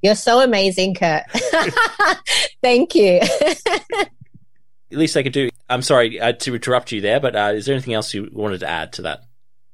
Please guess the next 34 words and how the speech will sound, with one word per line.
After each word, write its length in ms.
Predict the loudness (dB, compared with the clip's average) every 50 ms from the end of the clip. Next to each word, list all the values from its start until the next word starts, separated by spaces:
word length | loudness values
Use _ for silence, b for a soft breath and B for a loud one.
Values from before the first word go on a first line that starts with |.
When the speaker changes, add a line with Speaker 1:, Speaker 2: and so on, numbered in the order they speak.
| -20 -20 -20 -12 -4
Speaker 1:
No, 340 | -2 0 2 2 2 0 0
honestly, 640 | 0 0 0 2 0 -2 -2 0 2 2 4 4 4
that's 360 | 2 2 -2 -2 -4 -8 -10 -4 0
everything. 580 | 0 0 2 2 2 0 0 0 -2 -2 -2 0 0
I 140 | 0 0 0
think 380 | -2 -2 -2 0 0 -2 -4 b b b b b b b -8 -2
I 180 | 0 0 0 0
could 260 | -2 0 0 2 4
and 200 | 2 2 2 2
you 160 | 2 0 0
could. 300 | 0 0 0 0 0 2
We 100 | 0 -2
could 200 | 0 0 -2 -4
probably 360 | 0 -2 -2 0 2 0 0 0
talk 320 | 0 2 2 2 2 2
about 420 | -2 0 2 2 2 2 0 0 B B B B B B
how 320 | -6 -2 0 2 2 2 2
much 320 | 2 0 -2 -4 0 2
we 120 | 2 2 2
care 420 | 0 -2 0 2 4 4 4 4
about 540 | 2 2 2 2 2 2 2 2 0 -2 -2
fasd 840 | -2 0 0 0 0 -2 -6 -2 0 2 2 2 2 2 0 -2 -2 -2
and 180 | 0 0 2 2
this 240 | 2 0 0 -2 -2
message 520 | -2 -2 -2 -2 0 0 2 2 2 0
and 140 | -2 -2 -2
Speaker 2:
Mm. 120 | -4 -2 -2
Speaker 1:
how 420 | -2 0 0 2 0 0 -2 -4 -8 -20 -20 -20 -18 -12
truly 420 | -4 2 2 4 6 6 6 4
passionate 600 | 2 0 -4 -4 -4 -4 -4 -4 -2 -2 -2 0 0
we 180 | 0 2 2
are 380 | 2 2 2 2 0 0 -2 -4 -8 -4 0
in 160 | 0 2 2
this 180 | 2 0 -2